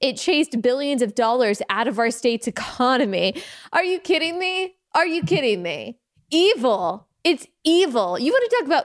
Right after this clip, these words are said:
evil? Like, have you ever seen an abortion? Do you know what it is? So in the first trimester, you take a pill, it poisons the child at much risk to the mother, by the way.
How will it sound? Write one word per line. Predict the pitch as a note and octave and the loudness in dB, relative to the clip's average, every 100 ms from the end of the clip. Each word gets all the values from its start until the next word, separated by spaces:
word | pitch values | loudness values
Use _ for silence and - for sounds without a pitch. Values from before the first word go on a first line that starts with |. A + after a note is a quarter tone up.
| - | 0
evil? | B3 C4+ D4+ D#4 | 0 2 4 2
Like, | D#4 E4 | 2 0
have | E4+ | 0
you | C#4+ | 2
ever | D#4+ E4+ | 2 2
seen | F4+ - C#4+ D#4 | -2 -2 0 2
an | |
abortion? | D4 A3 B3 B3+ - D#4 E4 - - - | 0 2 0 0 0 -2 -4 -12 -16 0
Do | C#4+ | 0
you | C#4+ | 2
know | C4+ C#4+ | 2 2
what | D#4 D4+ | 2 0
it | C#4 | 2
is? | A#3+ A#3+ C#4+ E4+ - - _ _ _ _ | 2 2 2 0 -10 -16 _ _ _ _
So | - D#4+ D#4 | 0 2 2
in | D4+ | -2
the | C#4+ | 0
first | E4+ F4+ - | 2 2 2
trimester, | F#4 D#4+ D4 - B3+ | 0 2 0 0 -2
you | A3+ | 0
take | D4 D4 | 0 -2
a | |
pill, | C#4+ B3+ A3+ | 0 2 2
it | G#3+ | 0
poisons | - C4 C4+ C4 - | 0 0 0 -6 -6
the | A3 | -4
child | - G3 E3 D3+ G3 | 0 0 0 -2 0
at | A#3 | 0
much | A3+ A#3+ D#4 - | 0 0 0 0
risk | B3+ - | 0 0
to | B3 | -2
the | G#3+ | 0
mother, | G#3 G3 | 2 2
by | G3 F3 | 0 0
the | |
way. | F3 F3 G#3 | 2 2 2